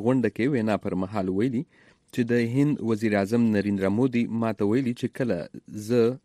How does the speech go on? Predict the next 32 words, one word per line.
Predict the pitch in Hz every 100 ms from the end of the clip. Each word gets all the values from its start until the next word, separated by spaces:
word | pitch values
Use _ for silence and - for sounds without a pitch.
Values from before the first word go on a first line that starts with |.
| 110
د | 110 117
ګل | 120 107
یا |
دوشنبې | 104 - 104 113 120
په | 104 101
سحر | 101 110 110 - - - - 107
د | 117
هند | 131 127 104 113
ګجرات | 104 110 120 -
ته | 107 123
ورسم، | 139 - 123 185 _ _ _ -
نو | 107 107 107
لس | 131 135 - 113 110
میلیونه | 104 113 131 107 123
خلک | 110 98
به | 98 98
زما | 101 101 -
استقبال | - 104 104 98 95 98
دپاره | 104 95 87 104
موجود | 107 104 101 -
وي. | - _ _ _ _ _ _ _ _ _ _
خو | 135
د | 120
هندوستان | 120 117 - 127 120
یو | 113
علاقایي | 107 101 - 110 113 113 -
خبرپاڼې | 110 101 - 110 104 101
تر | 104
مخه | 120 - 123 165
چې | 113
د | 101
یو | 104